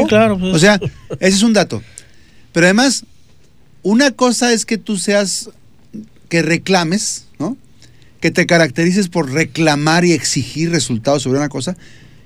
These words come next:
Speaker 2: y otra cosa es que construyas un manto, este, protector de que eres el gran conciliador. Pues no es el gran conciliador Leoncio Morán Sánchez. La gente lo sigue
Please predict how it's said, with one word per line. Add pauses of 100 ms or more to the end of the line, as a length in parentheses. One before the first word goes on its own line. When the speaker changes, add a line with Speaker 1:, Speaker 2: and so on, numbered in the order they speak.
(140)
Speaker 2:
y
otra
cosa
es
que
construyas
un
manto, (400)
este,
protector (400)
de
que
eres
el
gran
conciliador. (460)
Pues
no
es
el
gran
conciliador
Leoncio
Morán
Sánchez. (1300)
La
gente
lo
sigue